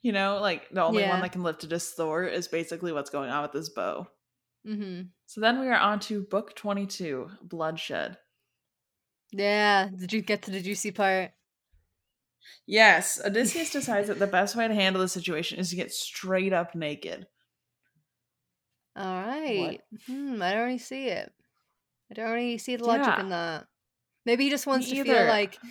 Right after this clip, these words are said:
Speaker 2: maybe he just wants to have his dick out and be, like, super masculine while he's, like, murdering all these guys. I don't know.
Speaker 1: I guess.
Speaker 2: <laughs>
Speaker 1: But, like, my thing is, like,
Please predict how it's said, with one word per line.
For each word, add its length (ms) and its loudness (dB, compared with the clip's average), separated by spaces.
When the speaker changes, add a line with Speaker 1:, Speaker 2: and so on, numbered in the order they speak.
Speaker 2:
maybe 160 2
he 60 4
just 100 -2
wants 200 -2
to 80 -2
have 120 2
his 140 -6
dick 240 -4
out 180 0
and 100 -6
be, 120 -2
like, 200 -6
super 260 -8
masculine 600 -10
while 100 -10
he's, 220 -8
like, 180 -6
murdering 320 -6
all 120 -2
these 180 -8
guys. 320 -6
I 80 -8
don't 140 -8
know. 220 -10
Speaker 1:
I 180 -10
guess. 640 0
Speaker 2:
<laughs> 160 4
Speaker 1:
But, 120 2
like, 200 2
my 160 2
thing 200 -6
is, 180 -4
like, 300 0